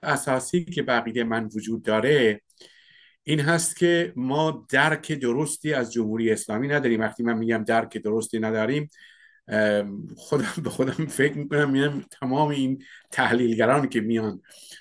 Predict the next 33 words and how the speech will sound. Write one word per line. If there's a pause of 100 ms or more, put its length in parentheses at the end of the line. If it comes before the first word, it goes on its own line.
(280)
اه،
قمپوز
می‌دن،
<laughs>
همین
حرفا
رو
می‌زنن.
در،
یعنی
هر
کسی
فکر
می‌کنه (320)
درک
خودش
درسته،
ولی
واقعیت
اینه
که (680)
جمهوری
اسلامی
یک (140)
جم-،
یک،
اولاً
یک
نظام
واقعاً
وحشی
هست،
دوم